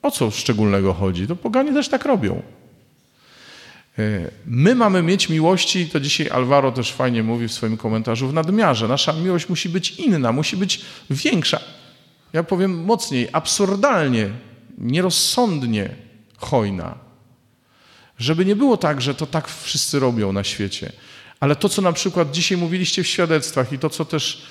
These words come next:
e, mówiła Ola, cytując tę dziewczynę, która mówi, „Ale tu jest jakoś fajnie, jakoś dobrze”, żeby, żeby ludzie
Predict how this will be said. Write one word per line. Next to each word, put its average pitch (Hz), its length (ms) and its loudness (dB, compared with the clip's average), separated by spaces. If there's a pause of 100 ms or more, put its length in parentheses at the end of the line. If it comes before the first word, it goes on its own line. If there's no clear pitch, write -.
(300)
e, 127 320 4
mówiła 131 400 4
Ola, 143 240 4
cytując 135 460 -2
tę 143 80 -2
dziewczynę, 131 500 -2 (480)
która 151 200 -4
mówi, 147 180 -4
„Ale 160 140 -4
tu 185 120 -6
jest 170 100 -4
jakoś 175 240 -8
fajnie, 107 460 -6 (340)
jakoś 156 280 -6
dobrze”, 135 280 -2
żeby, 185 220 0 (280)
żeby 170 220 2
ludzie 185 540 2